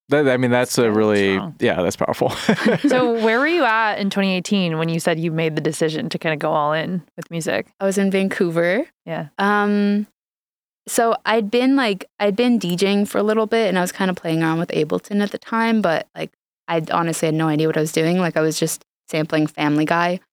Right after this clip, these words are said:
Speaker 3: and, like, Stewie Griffin. I
Speaker 2: <laughs> Amazing.
Speaker 3: <laughs> I was, like, in my parents' kitchen, like, sampling, like, was it Cool Whip?
Speaker 1: <laughs>
Speaker 3: Um,
Speaker 2: Yeah, yeah, Whip
Speaker 3: Cool
Speaker 2: specifically.
Speaker 3: Whip.
Speaker 2: Yep.
Speaker 1: Yep.
Speaker 3: But,
Speaker 1: Yep.
Speaker 3: um, in twenty eighteen, um,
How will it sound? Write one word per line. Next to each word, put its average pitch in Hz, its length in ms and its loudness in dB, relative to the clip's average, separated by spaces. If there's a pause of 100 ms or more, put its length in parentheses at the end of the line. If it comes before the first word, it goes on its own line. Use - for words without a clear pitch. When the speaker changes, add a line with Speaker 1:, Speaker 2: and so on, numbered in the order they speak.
(140)
Speaker 3:
and, 165 80 -8
like, 160 120 0
Stewie 160 320 0
Griffin. 180 420 2
I 202 260 0 (100)
Speaker 2:
<laughs> - 80 -10
Amazing. 214 540 2 (140)
Speaker 3:
<laughs> - 140 -6
I - 380 0
was, 262 100 0
like, 254 120 2
in 247 80 4
my 240 120 0
parents' 196 380 0
kitchen, 180 380 0
like, 151 260 -2
sampling, 170 460 0
like, 156 340 -2
was 180 140 -2
it - 160 -4
Cool 175 260 -2
Whip? 208 200 -2 (360)
Speaker 1:
<laughs> - 240 -10
Speaker 3:
Um, 175 460 2
Speaker 2:
Yeah, 233 220 0 (260)
yeah, 208 160 0
Whip - 340 -2 (300)
Speaker 3:
Cool 226 180 2
Speaker 2:
specifically. 208 320 0
Speaker 3:
Whip. 240 100 -8 (100)
Speaker 2:
Yep. 202 180 -2 (240)
Speaker 1:
Yep. 139 140 4
Speaker 3:
But, 208 300 0 (220)
Speaker 1:
Yep. - 220 -2
Speaker 3:
um, 214 360 2
in 196 160 0
twenty 226 520 0
eighteen, 185 680 0
um, 170 640 0